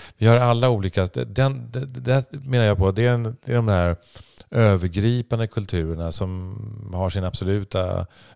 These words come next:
vikt såklart, liksom. Men du och jag kan ju skapa egna kulturer.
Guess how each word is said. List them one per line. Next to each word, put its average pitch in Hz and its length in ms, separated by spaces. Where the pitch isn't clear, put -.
vikt - 400
såklart, - 460
liksom. - 280
Men 92 160
du 104 320
och 104 120
jag 131 380
kan 151 120
ju 135 60
skapa 113 300
egna 117 360
kulturer. - 600